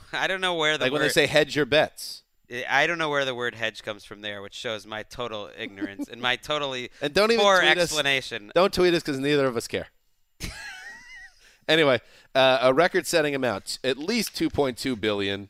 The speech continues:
Speaker 1: People are listening to this be like, "You know, man, they are dumber than I thought." Like, I know they sometimes joke around.
Speaker 2: Like, I know they asked us not to tweet, but just, like, for their general
Speaker 1: <laughs> It was
Speaker 2: knowledge,
Speaker 1: like,
Speaker 2: they should know.
Speaker 1: it was like, you know, so the, to, you know, divert a little bit.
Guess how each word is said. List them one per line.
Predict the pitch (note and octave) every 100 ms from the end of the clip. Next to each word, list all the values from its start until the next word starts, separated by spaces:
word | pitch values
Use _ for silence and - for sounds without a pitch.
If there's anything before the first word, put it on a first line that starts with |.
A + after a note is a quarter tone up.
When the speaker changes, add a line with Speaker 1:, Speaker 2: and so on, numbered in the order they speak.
| -
Speaker 1:
People | A3+ A3+ A3
are | G3+ F#3
listening | F3 - C#3
to | C3+
this | B2+
be | B2 C3
like, | B2+ B2+ - - -
"You | G3
know, | A#3+ G3 E3+ _ _ -
man, | A3+ F3+
they | F#3+
are | A3+
dumber | F#3 B2+ C3+ E3 D#3
than | C3 C3
I | C3+ C3+
thought." | - C3+ C3 A2
Like, | A2+ B2+
I | G#3
know | F#3 D3+ D#3+
they | C#3+
sometimes | B2 C#3 B2+ C3+ A2+
joke | B2+ C3 B2+
around. | A#2+ B2+ - -
Speaker 2:
Like, | D3+ E3+
I |
know | B3 A#3
they | B3+ A#3 D#3+
asked | B2+ D#3+ -
us | F#3 F3+
not | F3 F3+
to | E3+
tweet, | - F#3
but | E3
just, | C#3+ D4 D4+
like, | G4 C#4+
for | C#3
their | B2+
general | G2+ G#2 A2 B2+ A#2
Speaker 1:
<laughs> |
It |
was |
Speaker 2:
knowledge, | F#2+ G2 B2 A#3 B3
Speaker 1:
like, | B3+ A#3
Speaker 2:
they | -
should | - G#2
know. | A2 F2 -
Speaker 1:
it |
was | G#3 A3
like, | G3 G3 E3+
you | C3 E3
know, | D#3
so | E3
the, | D3 C#3 A#2+ _ _ _ _ _
to, | E3+ D3 B2 _ _
you | F#3+
know, | F3 A2 _ -
divert | C#3 C3 D3+ -
a |
little | G#2 G2+
bit. | F2+ G#2